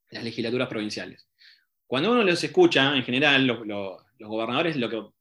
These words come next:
y como, eh, también al mismo nivel nacional, pero los gobernadores tienden a nombrar, digamos, los hitos que tuvieron durante el año.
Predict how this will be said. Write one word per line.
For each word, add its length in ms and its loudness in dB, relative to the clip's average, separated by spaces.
y 80 -14
como, 240 -8
eh, 440 -14
también 220 -6
al 80 0
mismo 180 -2
nivel 140 -2
nacional, 300 -2
pero 220 -6
los 140 -6
gobernadores 440 0
tienden 280 0
a 80 0
nombrar, 480 2
digamos, 260 -2
los 180 -4
hitos 260 2
que 80 -4
tuvieron 300 2
durante 240 -2
el 80 -6
año. 200 -14